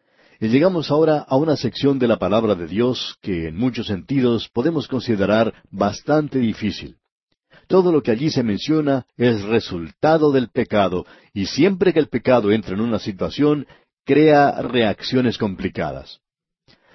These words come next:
Si yo le digo ahora que tengo en mi mano una vara que es absolutamente derecha,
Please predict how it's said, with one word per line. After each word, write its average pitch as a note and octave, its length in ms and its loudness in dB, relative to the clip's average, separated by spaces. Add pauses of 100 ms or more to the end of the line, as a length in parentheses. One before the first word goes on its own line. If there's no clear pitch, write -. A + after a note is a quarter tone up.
(180)
Si C3+ 140 -6
yo F3+ 120 4
le E3 80 4
digo C3+ 180 2
ahora A#2+ 220 4
que G2+ 140 -4
tengo A#2 240 -4
en G2+ 80 -4
mi F2 80 -6
mano G2+ 260 -2
una F#2+ 200 -4
vara F#2+ 340 -2
que F2 200 -6
es G2 140 -4
absolutamente G2 880 -6
derecha, F2 520 -4